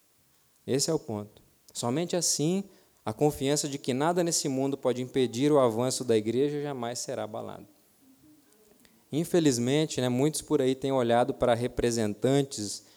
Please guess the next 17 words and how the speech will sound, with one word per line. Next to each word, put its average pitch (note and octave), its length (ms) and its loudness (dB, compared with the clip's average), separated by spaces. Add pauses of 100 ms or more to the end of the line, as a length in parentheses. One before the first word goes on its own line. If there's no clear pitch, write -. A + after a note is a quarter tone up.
(180)
e A#2 60 -6
projetos A#2 680 0
humanos A#2+ 520 -2
de A2 100 -6
forma C#3 460 0 (640)
completamente D#3 680 4
incoerente C#3 800 6 (180)
com B2+ 160 0
a B2 40 -4
cosmovisão B2 720 0
cristã A2+ 540 -2
bíblica. G#2+ 480 -6 (840)
Muitos C#3+ 260 0
têm D#3+ 140 2
olhado C#3+ 400 6
pra, C3 200 4
pra, A2 480 4